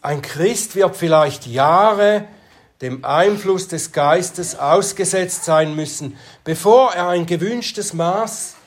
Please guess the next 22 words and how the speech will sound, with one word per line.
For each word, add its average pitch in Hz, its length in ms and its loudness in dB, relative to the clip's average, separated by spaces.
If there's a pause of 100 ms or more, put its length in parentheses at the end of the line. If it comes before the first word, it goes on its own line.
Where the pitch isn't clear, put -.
(160)
seiner 190 480 -2
Frucht 185 420 -6 (260)
hervorbringt. 190 880 -2 (1500)
Das 165 180 0
erfordert 170 600 2
Geduld. 240 600 0 (800)
Und 110 160 -12 (1000)
auch 131 240 -2
diese 208 380 -2
ist, 139 320 -8 (340)
gehört 131 400 0
zur 147 160 -2
Frucht 170 400 2
des 143 180 -8
Geistes. 139 640 -2 (2000)
Und 120 140 -12
der 135 100 -2
Geist 160 480 2
wird 160 260 0 (480)
auch 127 340 -4
oft 175 400 4
nicht 165 440 -2